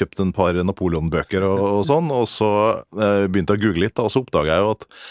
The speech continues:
den, eh, altså i, eh, cineastkretser, da, så er det jo en berømt stumfilm fra nitten tjuesju, eh, om Napoleon, eh, som, eh, egentlig har vært tapt i mange år, og den har liksom bare eksistert i litt sånn mytiske, eh, brokker.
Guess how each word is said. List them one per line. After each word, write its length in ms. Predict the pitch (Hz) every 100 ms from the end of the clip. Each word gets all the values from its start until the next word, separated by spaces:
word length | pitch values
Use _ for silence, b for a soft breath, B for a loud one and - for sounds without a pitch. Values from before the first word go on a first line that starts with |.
| B B B B
den, 300 | 107 104 104
eh, 540 | 104 - 90 92 92 85
altså 220 | 92 107
i, 120 | 101 104
eh, 300 | 98 95 92
cineastkretser, 1400 | - - 110 98 - - - 87 - - - 87 - 113
da, 60 | 110
så 100 | - 92
er 80 | 76
det 80 |
jo 80 | 82
en 140 | 95 95 - 87 82
berømt 400 | 95 92 98 -
stumfilm 680 | - - 90 78 - 110 92 73 98
fra 140 | 92 104
nitten 220 | 90 -
tjuesju, 460 | 95 90 - 95 87 B B B B
eh, 240 | 90 90 87
om 160 | 90 87
Napoleon, 560 | 85 - 73 69 76 76 -
eh, 360 | 98 92 90 87
som, 440 | - - 101 90 92
eh, 460 | 90 90 87 87 -
egentlig 320 | 92 71 80
har 100 | 113 101
vært 240 | _ - -
tapt 480 | - - - - -
i 60 | 135
mange 240 | 123 101
år, 300 | 95 123 139
og 240 | 127 113 113
den 100 | 110
har 200 | 107 104
liksom 200 | 95 98
bare 300 | 92 87 90 B B -
eksistert 520 | 110 - 85 98 95
i 80 | 110
litt 80 | 95
sånn 240 | 104 98 98
mytiske, 640 | 87 76 - - - 95
eh, 640 | 92 95 95 95 92 95
brokker. 460 | 95 113 - 117 160